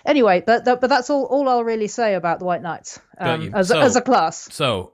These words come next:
Speaker 2: uh, abortion, contracepti-,
Speaker 1: <laughs>
Speaker 2: contraceptive pill.
Speaker 1: Mo-,
Speaker 2: Yeah, we'll
Speaker 1: moving
Speaker 2: switch
Speaker 1: on
Speaker 2: from White
Speaker 1: from
Speaker 2: Knights to
Speaker 1: insulting,
Speaker 2: abortion. Yeah, exactly.
Speaker 1: moving on from insulting an entire demographic, let's go on to something straightforward,
Speaker 2: Killing babies.
Speaker 1: of course. <laughs>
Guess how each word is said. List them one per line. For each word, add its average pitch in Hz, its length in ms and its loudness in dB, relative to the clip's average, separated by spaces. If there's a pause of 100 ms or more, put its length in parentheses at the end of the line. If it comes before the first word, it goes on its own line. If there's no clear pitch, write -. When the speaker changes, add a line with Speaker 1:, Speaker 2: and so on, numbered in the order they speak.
(140)
Speaker 2:
uh, 107 260 -4 (140)
abortion, 120 560 -4 (600)
contracepti-, 143 760 0
Speaker 1:
<laughs> - 20 -20
Speaker 2:
contraceptive 240 680 0
pill. 123 280 0
Speaker 1:
Mo-, 339 80 0
Speaker 2:
Yeah, 359 100 2
we'll 143 100 0
Speaker 1:
moving 359 120 2
Speaker 2:
switch 311 160 2
Speaker 1:
on 320 120 4
Speaker 2:
from 170 120 0
White 170 140 4
Speaker 1:
from - 80 -2
Speaker 2:
Knights 151 180 0
to 294 120 0
Speaker 1:
insulting, 147 220 0
Speaker 2:
abortion. 123 500 -2
Yeah, 117 100 -6
exactly. 120 280 0
Speaker 1:
moving 294 160 -4
on 285 140 -6
from 254 200 -4
insulting 247 500 0
an 220 80 -4
entire 240 300 2
demographic, 226 500 0
let's 254 180 -4
go 254 140 0
on 240 80 0
to 202 40 -8
something 226 300 -2
straightforward, 196 540 -2
Speaker 2:
Killing - 0 -
babies. 104 480 -4 (240)
Speaker 1:
of - 100 0
course. 359 180 4
<laughs> - 60 -14